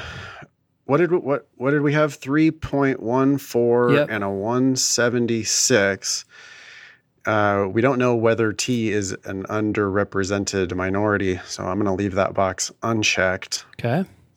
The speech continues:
Speaker 1: Submit. Columbia gives need-based scholarships,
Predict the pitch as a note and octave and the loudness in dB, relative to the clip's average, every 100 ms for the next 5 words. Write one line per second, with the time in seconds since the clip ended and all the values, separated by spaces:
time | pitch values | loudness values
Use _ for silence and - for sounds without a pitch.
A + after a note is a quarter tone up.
0 | - - - A2 - G#3 - - _ _ | -4 -4 0 0 4 2 2 -10 _ _
1 | - - - - - - - _ _ _ | -20 -20 -20 -20 -20 -20 -20 _ _ _
2 | _ _ _ - D3+ F#3+ F#3+ F3+ E3+ E3+ | _ _ _ 2 4 6 6 6 4 4
3 | C#3 C#3+ A#2+ B2 C3 C#3 A2+ B2 B2 A#2+ | 4 2 2 0 2 0 2 4 4 2
4 | - - - A#2 A2+ A#2 - A#2+ A2+ A2 | 0 -2 0 2 4 2 0 2 2 2
5 | - - - - | -2 -4 -4 -8